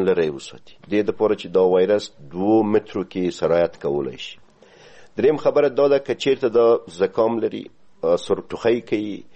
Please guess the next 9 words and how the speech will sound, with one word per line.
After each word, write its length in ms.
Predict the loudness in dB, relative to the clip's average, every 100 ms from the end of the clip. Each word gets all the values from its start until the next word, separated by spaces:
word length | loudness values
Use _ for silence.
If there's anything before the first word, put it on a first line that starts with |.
| -20 -20 -20
یا 360 | -10 0 4 4 4 4 4 2 -2
عطسه 300 | -6 -2 2
وهي، 380 | 2 -2 -10 -16 -20 -20 -14
نو 140 | -2 0
کولی 360 | 2 4 2
شي 180 | 0 -6
چې 140 | -10 0
د 60 |
یو 320 | 2 4 2